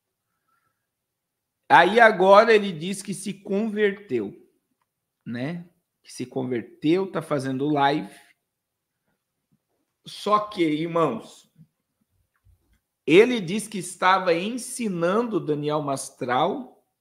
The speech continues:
eu vou mostrar aqui pra vocês. Eu não posso falar aqui vinte e dois P, é só você estudar aí na internet que você vai encontrar. Eu não posso mostrar pra vocês, é,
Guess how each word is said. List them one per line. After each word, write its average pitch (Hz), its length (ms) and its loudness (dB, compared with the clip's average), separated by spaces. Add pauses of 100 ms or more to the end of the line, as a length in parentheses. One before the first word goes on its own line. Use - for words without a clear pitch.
(480)
eu 135 80 -8
vou 147 100 -4
mostrar 196 440 -2
aqui 202 180 -2
pra 151 180 -8
vocês. - 960 -12 (2250)
Eu - 140 -4
não 233 160 -2
posso 233 400 4
falar 196 400 6
aqui 196 340 -4
vinte 170 340 -8
e 156 40 -6
dois 156 380 -4
P, 165 600 -4
é 139 100 -6
só 180 200 -2
você 202 300 -2
estudar 180 580 0
aí 160 220 0
na 156 120 -4
internet 147 480 -6
que - 60 -20
você 156 140 -8
vai 156 120 -4
encontrar. 156 520 -8
Eu 143 120 -2
não 196 160 -4
posso 185 340 0
mostrar 180 640 0
pra - 160 -6
vocês, 139 720 -6
é, 110 540 -10